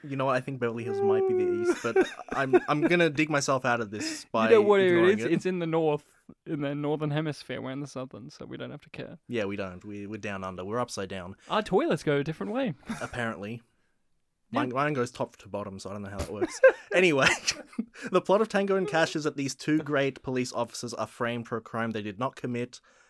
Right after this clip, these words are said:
Speaker 1: Uh, they get sent to prison, they have to break out, and they have to clear their names, uh,
Speaker 2: <laughs>
Speaker 1: any way they can.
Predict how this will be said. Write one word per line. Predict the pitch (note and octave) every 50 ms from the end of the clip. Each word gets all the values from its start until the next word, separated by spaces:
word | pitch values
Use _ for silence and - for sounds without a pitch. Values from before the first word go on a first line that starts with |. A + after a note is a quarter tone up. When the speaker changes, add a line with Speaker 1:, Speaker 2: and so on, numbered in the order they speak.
| _ _ -
Speaker 1:
Uh, | G#2+ G#2+ G#2 G#2
they | G2 G2 G#2 G#2 G2 F#2+
get | F#2+ G#2+ G#2 -
sent | - - C#3+ C#3+ C#3
to | C#3
prison, | - - C#3 C#3 B2+ C#3 C3+ C3
they | A2+ G#2 G#2
have | A2+ G#2+
to | - G#2+
break | F#2 G#2 A2+ A#2+ A#2+ A#2 - -
out, | A#2 A#2 A2+ A#2 A#2 - _ - _ _ _ _ -
and | - A#2+ A#2
they | A#2 A2
have | A2+ B2+ B2 -
to | - B2+ A2+
clear | A2+ - - D3 D3 D3 C#3+
their | C3+ C3+ C3 B2+
names, | A#2+ A#2 A2+ A2+ A2 G#2+ G#2+ A2 A2+ A2+ A2 A2 - - _ - - - _ _ - F3+
uh, | A2+ G#2+ G#2+ G#2+ A2 A2 A2+ F#2+ _
Speaker 2:
<laughs> | _ -
Speaker 1:
any | - B2 A#2+ A#2+
way | A#2 A#2 A2 G#2+ G#2
they | G#2 G#2
can. | G2+ - - - - - F2+ -